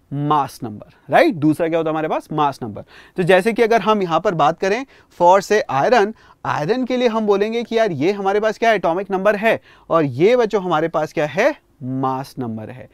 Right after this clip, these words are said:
तो ये जो मास नंबर है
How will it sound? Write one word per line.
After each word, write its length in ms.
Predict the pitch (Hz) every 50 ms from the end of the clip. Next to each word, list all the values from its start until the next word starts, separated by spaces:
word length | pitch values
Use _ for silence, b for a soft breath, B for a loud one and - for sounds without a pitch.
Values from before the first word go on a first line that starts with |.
| B B B B B B B -
तो 60 | 370
ये 420 | 302 214 180 180 220 285 349 392
जो 140 | 339 381 381
मास 540 | 349 254 185 160 156 165 202 247 262 - - -
नंबर 380 | 208 208 208 208 202 214 214 202
है 440 | 180 151 196 214 214 202 135 101